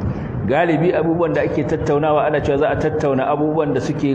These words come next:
common issues ne za a tattauna, abubuwan da duka mu mun yarda da su. Saboda haka za a tattauna abubuwa ne da ka yarda da shi, na yarda da shi, a ajiye abubuwan da muke da saɓani a kai.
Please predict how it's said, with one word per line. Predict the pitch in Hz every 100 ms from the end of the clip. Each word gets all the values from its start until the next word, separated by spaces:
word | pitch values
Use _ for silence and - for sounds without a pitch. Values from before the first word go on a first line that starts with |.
| 135
common | 165 165 127
issues | 127 110 95 104
ne | 107
za | 120
a | -
tattauna, | 98 - 85 87
abubuwan | 135 139 143 131
da | 110
duka | 147 147
mu | 123 139 139
mun | 139
yarda | 135 104 98
da | 85
su. | - - - - - - - - 392 - - - - - - - - - -
Saboda | 123 135 131
haka | 131
za | 123 131
a |
tattauna | 131 151 151 156 123 123
abubuwa | 156 151 151 160 147 127
ne | 147
da | 135
ka | - 151 165
yarda | 139 147
da | 135
shi, | - 135
na | 147 143
yarda | 123 131
da |
shi, | 110 135 -
a | - 151
ajiye | 151 143 147 147
abubuwan | 147 151 151 156 139
da | 117 107 92 76 - - - - - - - - 117
muke | 147 147
da | 113
saɓani | - 110 110 120 120 98
a | -
kai. | 98